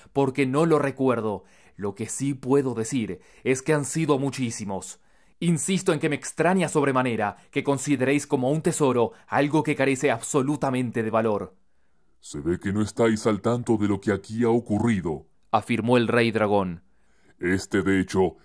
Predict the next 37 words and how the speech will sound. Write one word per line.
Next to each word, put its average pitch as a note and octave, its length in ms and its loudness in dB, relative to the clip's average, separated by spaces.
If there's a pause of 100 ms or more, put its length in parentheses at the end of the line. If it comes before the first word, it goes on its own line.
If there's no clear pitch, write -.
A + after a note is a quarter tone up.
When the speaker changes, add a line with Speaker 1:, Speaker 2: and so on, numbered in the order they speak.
(180)
Speaker 2:
es F#2+ 220 0
el A2+ 160 4
cadáver A2+ 480 4
del G#2+ 180 2
señor A2 460 2
del G#2+ 200 2
reino G2+ 480 0
del F#2+ 180 0
gallo F2+ 360 -2
negro. D#2 520 -6 (400)
En G#2+ 180 -2
cuanto A#2+ 280 2
llegó A#2 280 2
al B2+ 80 0
fondo C#3 300 -2
de A2 100 2
este A2 220 -2
pozo, F2+ 440 0 (300)
me F#2+ 160 -4
tomé G2 260 2
la - 80 4
molestia A2 460 2
de G2 140 -2
momificarle G#2+ 800 -2
con G2+ 160 0
una B2+ 220 -2
perla G#2 320 0
conservadora G2+ 720 -2
de F#2 120 -2
rasgos, E2+ 640 -4 (300)
para F#2 240 0
que G2 100 -4
el F#2 80 0
agua G#2 380 4
no G#2+ 240 0
terminara G2+ 520 0
descomponiéndole. F2+ 1080 -2